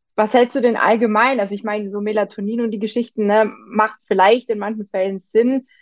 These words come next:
Wenn's wirklich gar nicht anders geht und diese ganzen Vorgeschichten nicht funktionieren, dann könnte man das vielleicht mal ausprobieren. Was hältst du denn allgemein davon? Das war auch eine Frage aus der Community mit, äh, Thema Powernap.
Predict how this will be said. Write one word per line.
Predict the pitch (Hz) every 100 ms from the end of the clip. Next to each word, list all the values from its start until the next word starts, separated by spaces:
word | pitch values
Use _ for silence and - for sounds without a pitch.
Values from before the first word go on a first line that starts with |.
| _ _
Wenn's | 202 202 -
wirklich | 240 247 -
gar | 180 220
nicht | 240
anders | 202 220 -
geht | 226
und | 202
diese | 202 190
ganzen | 196 196 214 202 202
Vorgeschichten | - 214 233 233 233 - 202
nicht | 226 247
funktionieren, | - 233 220 220 208 220 220
dann | 190
könnte | 196 220 220
man | 190
das | 180 196
vielleicht | - 180 208 220
mal | 180
ausprobieren. | 190 233 - 208 220 226 226 - - - _ -
Was | 220 226
hältst | 254 262
du |
denn | 233 233 220
allgemein | - 220 220 196 226
davon? | 247 247 226
Das | 220 208
war | -
auch |
eine | 208
Frage | 208 202 220
aus | 190
der | 196
Community | 196 202 220 233 233
mit, | 220 202 202
äh, | - 190 190 185
Thema | 208 202
Powernap. | 185 233 226 170 147